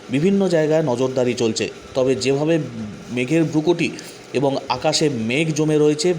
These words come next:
বৃষ্টির চলছে লাগাতার, সেভাবে সূর্যদেবের দেখা নেই। মৃৎশিল্পীরা তারা যথেষ্ট সমস্যায় পড়েছেন। মাটি শুকিয়ে প্রতিমা তৈরি করতে গিয়েও নাকাল হতে হচ্ছে তাদেরকে। নির্দিষ্ট সময়ের মধ্যে মণ্ডপে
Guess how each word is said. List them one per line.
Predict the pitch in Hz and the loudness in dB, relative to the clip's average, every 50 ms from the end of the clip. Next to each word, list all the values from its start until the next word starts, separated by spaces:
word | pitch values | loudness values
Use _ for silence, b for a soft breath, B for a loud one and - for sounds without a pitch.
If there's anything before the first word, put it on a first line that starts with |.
| 123 107 104 | -4 -8 -4
বৃষ্টির | 117 139 139 - - - 165 170 160 - B B B B B B B B B | -4 -2 -2 -2 -2 -2 -4 -4 -4 -6 B B B B B B B B B
চলছে | - 151 151 147 151 160 147 | 2 2 2 4 2 2 2
লাগাতার, | 127 123 135 147 147 139 120 - - - - - - - | 2 4 2 2 2 2 0 -2 -4 -10 -16 -16 -10 -6
সেভাবে | - 143 139 135 135 135 143 135 | -2 -2 0 0 2 2 2 0
সূর্যদেবের | - - 151 143 139 143 180 170 180 165 170 170 156 127 | 2 0 -2 -4 2 2 2 4 4 4 4 4 4 4
দেখা | 120 117 113 143 143 | 2 0 0 0 0
নেই। | 143 113 85 B B B B B B B B B - - | 0 -2 -4 B B B B B B B B B -12 -8
মৃৎশিল্পীরা | 120 117 135 175 208 - - - 202 190 196 202 175 131 - - - | -4 0 2 2 2 2 0 0 0 0 2 2 2 2 0 -2 -6
তারা | - 139 160 165 | -2 0 0 2
যথেষ্ট | 156 139 - 139 131 - 180 | 2 0 -2 -4 -4 -2 -2
সমস্যায় | 180 - - 156 170 165 - - 127 113 120 | -2 0 0 0 0 2 2 2 0 2 2
পড়েছেন। | 113 113 113 113 117 98 80 B B B B B B B B - - - - - - - - - - - - - - - - - - - - - - | 0 0 0 0 -4 -6 -6 B B B B B B B B -20 -20 -20 -20 -20 -20 -20 -20 -20 -20 -20 -20 -20 -20 -20 -20 -18 -20 -20 -18 -12 -4
মাটি | 139 143 151 170 160 233 226 | 0 2 2 2 4 2 2
শুকিয়ে | - - 190 185 - 214 208 196 - - - - - - | 2 2 0 0 0 2 4 4 2 2 -2 -8 -4 -2
প্রতিমা | 156 156 180 190 190 185 | -2 0 2 2 2 2
তৈরি | - 175 165 165 165 160 | 2 2 2 4 2 2
করতে | 160 156 151 156 156 151 | 2 0 0 0 -2 0
গিয়েও | 151 160 151 123 104 - - 107 | 2 2 2 2 0 -2 -4 -4
নাকাল | 113 127 127 - 170 156 | -4 -2 0 2 2 2
হতে | 139 135 131 135 | 2 2 2 2
হচ্ছে | 127 117 110 - - 165 | 2 2 0 0 0 0
তাদেরকে। | - 147 123 123 120 110 117 120 90 - B B B B - - | 0 2 2 2 0 0 0 -4 -4 -4 B B B B -10 -4
নির্দিষ্ট | 120 143 160 156 151 196 202 - - 202 | -2 -2 -2 0 0 0 0 2 0 0
সময়ের | - - 156 147 156 160 160 160 | 0 0 -2 0 2 2 2 2
মধ্যে | 160 160 151 147 160 165 | 2 0 -2 0 0 0
মণ্ডপে | 156 131 127 131 139 139 147 147 151 135 | 2 2 0 0 0 0 0 2 2 0